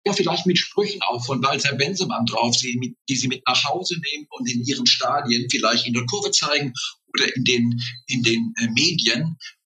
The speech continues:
Sie werden, ähm, beispielsweise auch, ähm, in die Stadt der Menschenrechte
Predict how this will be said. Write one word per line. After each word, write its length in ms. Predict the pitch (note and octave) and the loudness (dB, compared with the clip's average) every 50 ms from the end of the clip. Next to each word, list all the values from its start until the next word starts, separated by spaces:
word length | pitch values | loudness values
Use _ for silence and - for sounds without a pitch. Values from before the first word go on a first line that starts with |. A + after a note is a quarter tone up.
| _ _ | _ _
Sie 300 | - A#2+ - F#3 D#3 D3 | -4 -2 0 0 2 2
werden, 340 | D#3+ F3 F3 E3 E3 E3 E3 - C#3 D3+ | 2 2 2 2 0 0 0 0 0 0
ähm, 280 | D3 C#3+ C#3 A#2 A#2+ | 0 -2 -2 -2 0
beispielsweise 760 | A#2 C#3+ D3 D3+ - E3+ E3 - - F#3+ C#3 - C#3 C#3 - | 2 4 4 4 2 2 0 0 0 0 0 0 0 0 0
auch, 280 | - - A#2 B2 B2+ B2 - - - B2 | 2 2 2 0 0 -2 -6 -6 -6 -4
ähm, 460 | B2 A#2+ A#2+ A#2+ A#2+ A#2+ A#2+ - - _ - - _ _ | -2 -2 0 -2 -2 -4 -6 -10 -16 _ -20 -20 _ _
in 80 | - B2 | -6 -4
die 100 | B2+ B2 | -4 -4
Stadt 240 | - - C#3+ C#3 D3 | -4 -4 -4 -4 -4
der 100 | D3+ D#3 | -4 -6
Menschenrechte 880 | F3 F#3 - - - - - E3 _ - D#3 D#3 D3+ - - - | -6 -6 -6 -6 -6 -6 -8 -10 _ -4 -2 -2 -4 -6 -8 -6